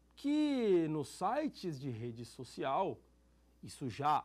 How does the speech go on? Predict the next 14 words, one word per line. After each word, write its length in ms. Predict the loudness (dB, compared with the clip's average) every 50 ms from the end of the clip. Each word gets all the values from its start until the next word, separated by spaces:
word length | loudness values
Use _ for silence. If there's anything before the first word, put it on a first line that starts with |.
| -4
amparado 840 | -8 -8 -8 -6 -2 -2 -2 0 0 -2 -2 0 0 -2 -2 -4 -4
na 200 | -4 -4 -4 -6
jurisprudência 760 | -6 -8 -10 -10 -12 -10 -8 -8 -6 -6 -6 -8 -8 -10 -10
do 140 | -8 -8 -8
S 180 | -8 -10 -10 -4
T 180 | -2 0 0
J, 440 | 0 0 -2 -2 -2 -4 -6 -10 -16 -18 -20 _ _ _ _ _ -20 _ -6
estamos 640 | -4 -4 -4 -6 -2 -2 0 0 0 -2 -4 -4 -4
diante 460 | -2 -2 -2 -2 -2 -4 -6 -6 -6
de 140 | -4 -4 -2
uma 180 | -2 -2 -2
relação 540 | -2 -2 -4 -4 -6 -6 -8 -6 -4 -4 -4
de 100 | -4 -4
consumo, 680 | -6 -6 -6 -6 -6 -6 -2 0 2 2 2 0 -2